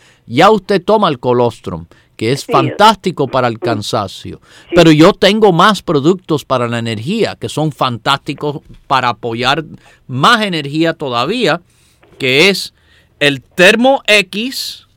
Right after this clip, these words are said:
Speaker 1: Thermo X Energy,
Speaker 2: Ujú.
Speaker 1: que son para tomarse, eh, las tabletas esas, que están también la Super Energía,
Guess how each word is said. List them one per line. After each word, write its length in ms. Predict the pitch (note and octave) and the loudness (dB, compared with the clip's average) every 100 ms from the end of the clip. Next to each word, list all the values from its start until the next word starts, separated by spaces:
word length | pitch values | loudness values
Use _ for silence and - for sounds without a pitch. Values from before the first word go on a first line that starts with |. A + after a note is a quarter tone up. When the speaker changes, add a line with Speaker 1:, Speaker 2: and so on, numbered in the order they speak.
| - - - - - D#3+ G3 - _ _ | -14 -14 -14 -10 -8 -8 -10 -18 _ _
Speaker 1:
Thermo 380 | - F#3+ A#3 A#3+ | 0 0 0 -2
X 580 | - A3 - A#3+ A#3 - - | 0 0 0 -6 -6 -6 -2
Energy, 640 | G3+ F#3+ C#3+ A2 G2+ - _ _ _ _ _ | 2 2 0 -4 -14 -16 _ _ _ _ _
Speaker 2:
Ujú. 560 | F3 D3 - E3 D3+ D#3 | -14 -14 -14 -14 -12 -6
Speaker 1:
que 140 | C3+ | -6
son 440 | - D#3 F3+ G#3 - _ _ - | 0 0 2 -2 -10 _ _ -4
para 320 | C#3 C3+ C3+ - | 0 2 0 -4
tomarse, 720 | C#3 B2+ C#3 D#3+ - G3+ G#3+ _ _ _ | -6 -2 -2 -4 -4 -6 -6 _ _ _
eh, 480 | - B2+ A#2+ A2+ G#2+ G#2 | -8 -4 -4 -2 -4 -6
las 160 | A#2 | -8
tabletas 600 | - A#2+ A2+ C3 D#3+ E3 | -8 -8 -6 -6 -4 -4
esas, 340 | D3+ E3 F#3+ A#3 _ _ _ - | -4 -4 -8 -14 _ _ _ -2
que 120 | D#3+ | 0
están 540 | D#3 - F3 G#3 A#3 G#3+ | 0 4 4 4 2 -2
también 720 | F#3+ E3 D#3 F3 G#3 A#3 A#3 | 0 0 0 2 2 0 -6
la 260 | D#3 D#3 D3+ | -2 0 0
Super 920 | - - - D#4 F4 - A#3+ F3 E3 | -2 -8 2 6 6 4 0 0 -2
Energía, 1000 | E3+ E3+ E3 D#3 D3+ F#3+ A3+ D#3+ B2+ F#3 | 2 2 2 -2 -2 -4 0 0 0 -4